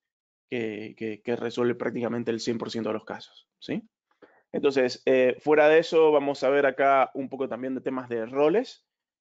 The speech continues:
¿sí? Para, vamos a entrar ahí a ver un poquito de roles, pero recuerden, se los muestro, se los estoy pasando rápido. Y después vamos a terminar con, eh, también un viejo conocido que siempre es bueno volver a revisarlo rápidamente, que es el manejo de costos, alertas de consumo,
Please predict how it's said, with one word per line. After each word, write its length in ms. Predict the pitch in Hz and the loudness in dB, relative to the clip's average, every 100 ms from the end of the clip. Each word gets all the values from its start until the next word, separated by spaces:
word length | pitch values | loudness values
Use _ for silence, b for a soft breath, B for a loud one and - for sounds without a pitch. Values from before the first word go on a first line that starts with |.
| _ | _
¿sí? 360 | - 131 208 - | -10 -8 -8 -4
Para, 680 | 120 113 110 101 101 98 - | -2 0 0 -2 -4 -8 -4
vamos 320 | 120 117 113 | -4 -4 -8
a 40 | |
entrar 200 | 113 113 | -8 -6
ahí 120 | 110 107 | -4 -4
a 40 | |
ver 120 | 117 | -6
un 80 | 113 | -8
poquito 260 | 117 117 120 | -12 -12 -8
de 60 | |
roles, 300 | 117 151 170 | 0 0 0
pero 220 | 151 117 98 | -4 -10 -10
recuerden, 380 | 113 110 123 117 | -12 -10 -10 -12
se 100 | 107 | -16
los 80 | |
muestro, 200 | 107 110 | -18 -18
se 100 | - | -16
los 140 | 110 107 | -16 -16
estoy 160 | - | -18
pasando 380 | - 113 110 107 | -18 -16 -12 -8
rápido. 500 | 117 160 185 240 339 - B B B B B _ _ _ | -2 -2 0 -2 -4 -10 B B B B B _ _ _
Y 180 | 156 165 | 4 6
después 300 | 170 170 160 | 4 4 2
vamos 260 | 151 160 147 | 4 4 2
a 120 | 139 | 2
terminar 680 | 143 143 143 147 147 147 - | 0 2 2 4 4 2 -2
con, 460 | 123 123 123 127 - | -4 -2 -4 -6 -2
eh, 140 | 120 | -2
también 280 | 110 117 123 | 0 0 0
un 80 | 123 | 0
viejo 240 | 123 123 | 0 0
conocido 560 | 117 113 113 131 127 120 | -2 -4 -4 -2 0 0
que 220 | 110 110 - | -4 -6 -6
siempre 340 | - 113 117 | -6 -4 -4
es 40 | |
bueno 180 | 110 113 | -4 -2
volver 200 | 107 110 | 0 0
a 60 | 107 | 0
revisarlo 420 | 107 110 110 107 | -2 -2 -2 -2
rápidamente, 560 | 110 110 110 120 117 120 | -2 -2 -2 -2 -6 -4
que 160 | 110 | -2
es 240 | 113 - - | -2 -6 -2
el 160 | 113 | -2
manejo 380 | 110 117 135 131 | 0 -2 0 0
de 100 | 120 | 0
costos, 580 | 135 135 - 131 127 - | 0 -2 -2 -4 -4 -8
alertas 640 | - 107 110 113 - 120 113 | -4 0 0 0 -4 -8 -6
de 160 | 107 | -10
consumo, 540 | - 117 123 160 120 | -6 -6 -2 0 0